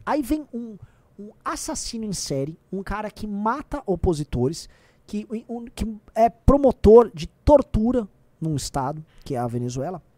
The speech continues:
e aí o Silvio Almeida se cala. Este Silvio Almeida é um vagabundo, vagabundo, um canalha, tá?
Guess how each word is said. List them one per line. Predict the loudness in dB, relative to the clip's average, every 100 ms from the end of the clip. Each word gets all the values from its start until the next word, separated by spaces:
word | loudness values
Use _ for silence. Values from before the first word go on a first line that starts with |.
| _
e | -4
aí | -2 -2
o | -4
Silvio | -4 -4
Almeida | -4 -6
se | -6 -10 -10
cala. | -8 -6 -6 -6 -10 -6
Este | -4 -4 -6
Silvio | -6 -4
Almeida | -4 -4
é |
um | -2
vagabundo, | 0 2 0 0 -2 -2 4 6 6 2
vagabundo, | -12 -16 -16 -8 -6 -4 -4
um | -6
canalha, | -8 -8 -8 -8 -8 -8 -10 -14 _ _ _ _
tá? | -6 -6